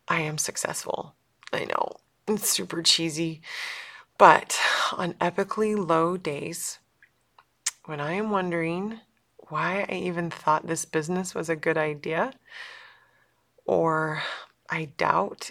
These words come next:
if I am even making a difference in this world, or wondering if my effort is worth, you know, is the adulting worth adulting, right?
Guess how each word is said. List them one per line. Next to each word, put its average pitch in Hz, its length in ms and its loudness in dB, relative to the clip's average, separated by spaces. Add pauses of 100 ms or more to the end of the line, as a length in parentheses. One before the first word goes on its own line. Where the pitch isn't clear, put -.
if 170 160 -10
I 170 140 -2
am 160 560 -6
even 196 340 -2
making 175 280 -4
a 160 60 -4
difference 156 520 -6
in 151 80 -8
this 147 200 -10
world, 165 440 0
or 95 200 2
wondering 170 520 -2
if 165 140 -2
my 156 260 0
effort 165 580 4
is 156 500 -4 (640)
worth, 180 680 2 (1600)
you 202 120 6
know, - 120 4 (120)
is 165 100 0
the 160 180 4
adulting 185 640 4
worth 170 300 2
adulting, 147 680 -4 (180)
right? 160 400 -4